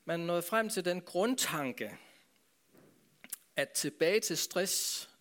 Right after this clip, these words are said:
så kan man sige, "Okay, hvis du har rigtig mange ting nede på x-aksen, så er du potentielt sårbar." Men så er der også det, der hedder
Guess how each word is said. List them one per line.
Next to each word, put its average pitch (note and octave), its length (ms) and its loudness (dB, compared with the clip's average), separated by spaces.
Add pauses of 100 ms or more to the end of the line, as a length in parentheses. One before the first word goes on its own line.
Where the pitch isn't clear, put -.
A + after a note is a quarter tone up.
så - 180 -6
kan F3+ 120 -6
man C#3+ 140 -2
sige, D#3 480 -2
"Okay, D#3+ 340 -2
hvis C#3+ 160 -8
du D3 100 -8
har D3 240 -6
rigtig F3+ 260 -4
mange C#3 280 -4
ting D3 260 -6
nede C#3 120 -4
på C#3+ 220 -10
x-aksen, C3 680 -8
så - 240 -6
er C#3+ 160 -6
du C3+ 140 -8
potentielt B2+ 800 -8
sårbar." - 640 -6 (1040)
Men G#3 140 0
så - 120 0
er B3 40 4
der A#3 80 0
også D#3 300 0
det, F3 80 -2
der F3+ 80 0
hedder D3+ 280 2